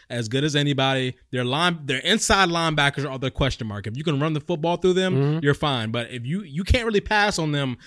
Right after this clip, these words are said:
Speaker 1: like you should be able to because their corners are really good. With the Rams, we saw an article that came out today by the N F L Network, and it says that Sean McVay and Jared Goff, they need, quote unquote,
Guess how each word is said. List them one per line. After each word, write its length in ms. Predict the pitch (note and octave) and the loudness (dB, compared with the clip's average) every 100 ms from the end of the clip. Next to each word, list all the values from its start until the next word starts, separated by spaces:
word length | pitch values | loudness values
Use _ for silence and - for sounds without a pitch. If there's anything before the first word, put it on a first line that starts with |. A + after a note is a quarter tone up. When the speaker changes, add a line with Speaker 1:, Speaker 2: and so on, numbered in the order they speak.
| - | -6
Speaker 1:
like 200 | D3 D3 C3+ | -2 0 0
you 160 | C#3+ | -4
should 320 | C#3 F3+ F#3 | 0 4 4
be 140 | C3 B2 | 2 0
able 180 | B2 B2 | 0 -2
to 140 | - | -4
because 280 | C3 B2+ C#3 | -4 -2 -2
their 100 | C3 | -2
corners 400 | - F#3+ F3+ C3 | -6 -6 -4 -4
are 80 | B2 | -4
really 180 | A2+ G#2+ | -4 -6
good. 280 | A2 F#2+ D#2 _ _ - | -8 -10 -14 _ _ -10
With 140 | D3+ | -2
the 80 | C3 | 0
Rams, 680 | A2+ G3 B3+ D3 C3+ - - _ _ _ | 2 0 2 0 0 -4 -12 _ _ _
we 200 | B2+ F3+ | -4 -2
saw 480 | - - F3+ F3+ F3 | 0 0 2 2 2
an 120 | D#3+ D#3 | -2 -2
article 420 | D#3+ E3+ F3 E3+ | -2 -2 0 -2
that 140 | D3+ | -2
came 240 | D3 D#3+ D3+ | -2 -4 -4
out 140 | D3 | -4
today 260 | C#3+ D3 E3 | -4 -2 -2
by 140 | C3+ | -2
the 100 | C3 | -4
N 100 | C3+ | -6
F 140 | C3 C#3+ | -6 -4
L 120 | B2 | -4
Network, 500 | C#3 A3 C3 C3 - | -4 -4 -4 -4 -6
and 240 | D3 C#3+ C#3+ | -8 -6 -4
it 80 | |
says 540 | C3+ - D#3 D#3 D3 B2+ | -4 -2 0 0 0 -2
that 400 | C3+ C3 B2+ - _ - | -4 -4 -8 -12 _ -12
Sean 380 | - F3+ A#3 A3+ | -6 -4 -2 -4
McVay 560 | D#3 A#2+ C#3 C3 B2 - | -2 2 2 2 0 -4
and 220 | B2+ B2+ | -6 -4
Jared 300 | A#2 D3 C3+ | 0 0 0
Goff, 360 | B2+ B2+ A#2 - | -2 -2 -2 -4
they 120 | D3+ | -4
need, 320 | D3 C#3+ C3+ | -2 -2 -2
quote 220 | - D#3 C#3+ | -2 -2 -2
unquote, 340 | C#3 D3 D#3 | -4 -6 -6